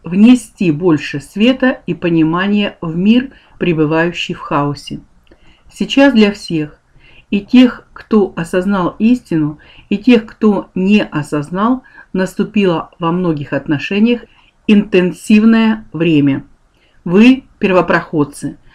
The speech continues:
те, кто несет свет в умы многих, испытывающих замешательство и чувствующих себя потерянными, поскольку многое,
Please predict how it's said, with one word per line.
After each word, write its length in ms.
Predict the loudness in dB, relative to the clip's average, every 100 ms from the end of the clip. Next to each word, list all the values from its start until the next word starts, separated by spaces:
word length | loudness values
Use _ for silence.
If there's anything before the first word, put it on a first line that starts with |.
| _ _
те, 200 | 2 2
кто 180 | 2 -2
несет 460 | 0 0 -2 -2 -4
свет 380 | 0 0 0 -6
в 100 | -4
умы 220 | -2 0 -2
многих, 540 | 0 0 0 -2 -6 _ _ _ _
испытывающих 1120 | -8 -8 -2 0 2 2 2 0 -4 -4 -6 -8 -10
замешательство 1040 | -4 -4 -2 -4 -2 -2 -4 -4 -4 -4 -10 _ -10
и 80 | -6
чувствующих 720 | 0 0 0 -8 -8 -12 -10
себя 340 | -6 -4 -4
потерянными, 800 | -4 -6 0 0 2 0 -2 -4 _ -20 -18 -8
поскольку 460 | -4 -2 0 0
многое, 680 | 0 -2 -2 -4 -4 -6